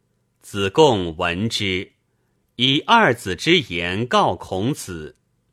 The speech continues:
子曰：“其若是哉？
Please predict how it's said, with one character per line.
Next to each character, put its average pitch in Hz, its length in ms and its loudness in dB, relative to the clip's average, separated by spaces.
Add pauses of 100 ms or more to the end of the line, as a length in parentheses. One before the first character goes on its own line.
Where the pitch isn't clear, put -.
(120)
子 87 280 -6
曰 87 500 -4 (600)
：“其 120 400 2
若 175 500 2
是 131 380 0
哉？ 98 460 -2